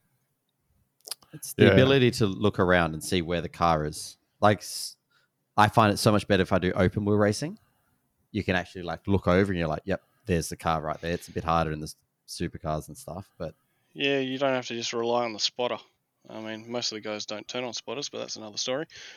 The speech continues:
Speaker 3: But, um, you don't actually have to rely on the spotter 'cause you can actually t-, look and not have to use a button to try and look right, and then you don't get the right angle when you actually do wanna try and look right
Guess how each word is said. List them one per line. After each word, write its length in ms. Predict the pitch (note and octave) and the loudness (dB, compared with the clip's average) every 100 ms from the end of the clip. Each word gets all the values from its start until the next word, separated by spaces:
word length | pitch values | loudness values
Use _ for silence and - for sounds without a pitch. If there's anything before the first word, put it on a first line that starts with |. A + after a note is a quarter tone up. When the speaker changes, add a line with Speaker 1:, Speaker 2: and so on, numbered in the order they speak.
| - | -2
Speaker 3:
But, 120 | C#3+ | 2
um, 240 | C#3+ C#3 C3 - - - | 4 2 0 -14 -20 -4
you 80 | D3 | 2
don't 120 | D3 | 4
actually 260 | C#3 B2+ | 4 2
have 100 | C3+ | -2
to 80 | B2+ | 0
rely 160 | B2 B2 | 2 4
on 80 | A#2 | 2
the 40 | |
spotter 240 | D3 C#3+ | 0 -2
'cause 140 | B2+ A#2 | -2 -4
you 60 | |
can 100 | A#2 | -2
actually 280 | B2 - A#2+ | -4 -2 -8
t-, 100 | - - | -8 -4
look 280 | C#3+ B2 - | -2 -2 -4
and 280 | A#2 A#2+ B2 | -10 -8 -6
not 180 | A#2 - _ _ - _ _ | -6 -8 _ _ -20 _ _
have 160 | C3+ B2 | -12 -10
to 120 | A#2+ | -6
use 160 | A#2 A2+ | -6 -6
a 60 | |
button 340 | G#2+ A#2 A2+ A#2 | -6 -4 -4 -8
to 80 | G#2+ | -8
try 220 | A#2 A2+ | -6 -6
and 100 | G#2+ | -6
look 160 | G#2+ | -8
right, 300 | A2+ A2 A2+ | -6 -4 -4
and 160 | A2+ A2+ | -8 -10
then 160 | A2 A2 | -10 -8
you 40 | |
don't 180 | A2+ A2 | -8 -8
get 100 | G#2+ | -10
the 100 | G#2+ | -8
right 240 | A2+ G#2+ | -6 -6
angle 340 | - A#2 A2 A2 | -6 -8 -8 -8
when 140 | A2 | -10
you 120 | G#2+ | -8
actually 260 | A2+ - G#2 | -8 -10 -10
do 180 | B2+ C3 C#3 | -10 -10 -12
wanna 180 | C3+ F#3 | -18 -14
try 180 | - | -14
and 100 | A2+ - | -14 -18
look 100 | - | -20
right 180 | - | -18